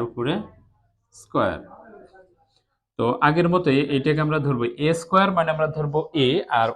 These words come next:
one by এ স্কয়ার এইটাকে ধরবো হলো b। তো আমরা যদি এই, এইটা দ্বারা পাওয়ার দ্বারা গুণ করে দিই, তাহলে কিন্তু এখানে আবার ওই ঠিকই a to the power four plus one by a to the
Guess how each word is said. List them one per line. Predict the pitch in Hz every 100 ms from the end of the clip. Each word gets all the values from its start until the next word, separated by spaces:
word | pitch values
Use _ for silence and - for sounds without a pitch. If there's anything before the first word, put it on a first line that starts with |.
| - 143
one | 190 202 190
by | 180 180 - 156
এ | 156
স্কয়ার | - 123 113 117
এইটাকে | 123 147 139
ধরবো | 135 123 127
হলো | 120 160 240 - _ _ _ _ -
b। | 107 143 98 - - _ _ -
তো | 131
আমরা | 135 165
যদি | 175 180 147 143
এই, | 135 131 127 120 113 - 90 - - - _ -
এইটা | 131 160
দ্বারা | 156 135 123
পাওয়ার | 127 131 139
দ্বারা | 147 156
গুণ | 170 151
করে | 123
দিই, | 123 120
তাহলে | 135 139
কিন্তু | 147 143 135
এখানে | 147 135
আবার | 135 131
ওই | 127
ঠিকই | 135 131 135 135 127
a |
to | 127 123
the | 120
power | 123 120 -
four | 117 117 117
plus | - 110 110 110 - 117 113
one | 117 113 110
by | 110 110 - 110
a | 110
to | 110
the | 104